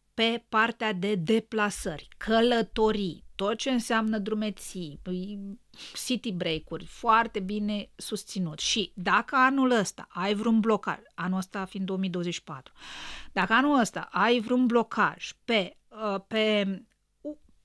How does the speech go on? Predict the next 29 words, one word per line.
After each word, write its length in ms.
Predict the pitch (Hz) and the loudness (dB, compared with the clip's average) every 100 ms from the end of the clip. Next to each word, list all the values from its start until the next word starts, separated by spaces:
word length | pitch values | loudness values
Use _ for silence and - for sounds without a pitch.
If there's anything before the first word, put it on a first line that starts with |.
| _ _ | _ _
în 180 | - 320 | -4 0
viața 340 | 285 339 - | 4 2 2
ta, 300 | 285 135 - _ | -4 -4 -8 _
te 120 | 359 | -10
confrunți 420 | 370 311 254 311 | -4 -4 -2 -4
cu 100 | - | 0
o 80 | 277 | 2
situație 480 | 247 208 277 277 254 | 2 0 0 0 0
în 100 | 240 | 0
care 200 | 233 240 | 2 2
nu 280 | 220 247 214 | 4 2 0
găsești 460 | 202 190 208 226 214 | -8 -2 0 0 -2
nicio 220 | 190 196 | -4 -4
ieșire, 540 | 180 151 151 156 220 - - - - - - | -4 -4 -8 -10 -12 -14 -20 -20 -20 -20 -20
suie-te 380 | - - 262 359 | -14 0 0 0
frumos 340 | - 254 247 240 | -2 0 0 0
în 120 | 233 | -2
mașină, 640 | 220 196 - 170 175 190 - | 0 -2 -4 -6 -8 -10 -8
ieși 380 | 202 240 254 | 2 2 2
în 60 | 330 | 2
afara 460 | 302 - 247 254 247 | 0 4 4 6 6
orașului 500 | 220 196 180 160 156 | 6 4 2 -4 -8
sau 340 | - 160 165 | -6 -6 -10
pleacă 420 | - 233 294 - 269 233 202 196 185 247 254 | 0 4 4 2 -2 -2 -4 -10 -12 -16 -12
din 480 | 233 196 214 240 226 | -8 0 4 6 8
locul 320 | 240 240 226 | 6 4 0
unde 220 | 226 214 | 0 0
trăiești 440 | 208 208 165 - | -2 -4 -6 -6
pentru 440 | - 226 262 262 | -6 -4 -2 -4